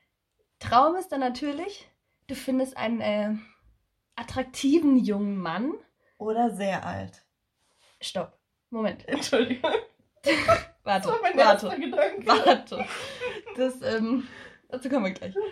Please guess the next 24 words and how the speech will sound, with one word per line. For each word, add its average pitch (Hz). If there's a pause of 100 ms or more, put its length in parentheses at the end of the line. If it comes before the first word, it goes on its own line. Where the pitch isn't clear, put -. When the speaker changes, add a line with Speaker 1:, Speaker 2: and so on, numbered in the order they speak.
Speaker 2:
Okay. -
Speaker 1:
Also, 190 (460)
der, 220
ähm, 208 (1000)
du 240
findest 285
einen, 233
äh, 208 (600)
jungen 247
Mann, 240 (140)
der 302
nach 214
Möglichkeit 208
natürlich 202
gut 190
aussieht, 320
wobei 196
das 208
natürlich 214
auch 220
immer 233
Geschmackssache 233
ist. 269 (160)
Speaker 2:
Klar. 214